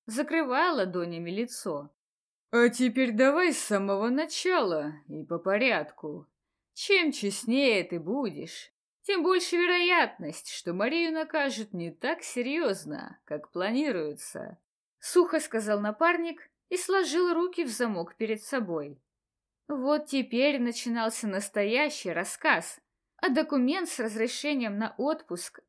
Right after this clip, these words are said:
одного из наших сотрудников я спрятала в ноутбук, вложив его между клавиатурой и экраном.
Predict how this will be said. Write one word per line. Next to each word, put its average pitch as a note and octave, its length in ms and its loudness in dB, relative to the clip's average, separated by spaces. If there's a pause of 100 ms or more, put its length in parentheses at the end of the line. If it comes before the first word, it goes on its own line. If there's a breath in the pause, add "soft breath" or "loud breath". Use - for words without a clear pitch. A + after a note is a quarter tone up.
одного B3+ 520 2
из G#3+ 160 -2
наших G3 380 -6
сотрудников F4+ 840 -6 (220)
я F4 180 0
спрятала D#4 640 0
в C4 80 -2
ноутбук, A#3+ 680 -2 (300)
вложив E4 580 2
его G#3+ 200 -2
между G#3+ 380 -4
клавиатурой G#3+ 920 -2 (100)
и D#4+ 180 0
экраном. E3 640 -4